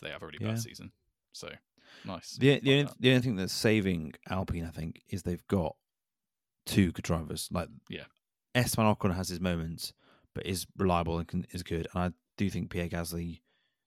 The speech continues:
Speaker 2: there's a good driver in there somewhere. I don't think he's developed into the star he could have been a couple of years ago. But they've
Speaker 1: Mm.
Speaker 2: still got two talented drivers, so they could still save them. But yeah,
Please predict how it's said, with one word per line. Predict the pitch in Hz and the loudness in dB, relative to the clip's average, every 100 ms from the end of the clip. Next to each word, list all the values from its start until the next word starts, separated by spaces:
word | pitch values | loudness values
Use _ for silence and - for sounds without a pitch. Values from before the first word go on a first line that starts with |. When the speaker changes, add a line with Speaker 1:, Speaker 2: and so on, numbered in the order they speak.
| _ _ | _ _
Speaker 2:
there's | 113 110 | 2 2
a | |
good | 113 120 | 4 2
driver | - 107 101 90 | 4 4 6 4
in | 90 | 2
there | 87 85 | 2 0
somewhere. | - 90 85 | 0 0 0
I | 85 | 0
don't | 95 95 | 0 0
think | 95 92 | -4 -6
he's | 98 90 - _ _ _ _ _ _ - | -6 -6 -12 _ _ _ _ _ _ -4
developed | 90 87 78 | 0 0 -2
into | 87 85 | -6 -4
the | 85 | -4
star | - 87 85 | 0 2 0
he | |
could | 82 90 | -2 -2
have | 85 | -2
been | - 82 | -2 -4
a | 85 | -4
couple | - 90 | -6 -4
of | |
years | 87 85 | -2 -4
ago. | 82 - - - _ - _ _ | -6 -8 -8 -10 _ -20 _ _
But | - - | -4 -2
they've | 95 | -2
Speaker 1:
Mm. | |
Speaker 2:
still | - 107 | -2 -4
got | 90 - | -4 -8
two | - 98 | -6 -4
talented | - 82 - | -4 -6 -6
drivers, | - 80 - | -4 -6 -4
so | - | -6
they | 87 92 | -4 -6
could | - - | -10 -12
still | - 90 80 | -6 -4 -4
save | - 87 80 | -4 -4 -4
them. | 82 | -8
But | 78 85 | -6 -6
yeah, | 80 | -6